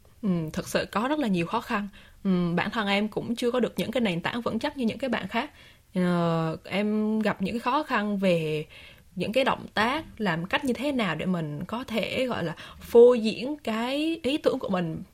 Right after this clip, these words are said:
bằng vũ đạo cùng với âm nhạc một cách tốt nhất. Nhưng mà em đã,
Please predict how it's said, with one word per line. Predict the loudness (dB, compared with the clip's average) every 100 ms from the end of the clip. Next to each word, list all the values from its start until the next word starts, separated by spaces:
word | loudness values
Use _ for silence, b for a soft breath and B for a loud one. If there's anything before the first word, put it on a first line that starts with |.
| -4
bằng | -2 -2 -4
vũ | -2
đạo | -2 -2 -6 -10 -20 -20 -8
cùng | -2 -2
với | 0
âm | 0
nhạc | 0 0
một | -4
cách | -10 -2
tốt | 0 0
nhất. | -2 -8 b b b b
Nhưng | 0 2
mà | 2 2 0 -4 b -6
em | -4 -2
đã, | -4 -4 -6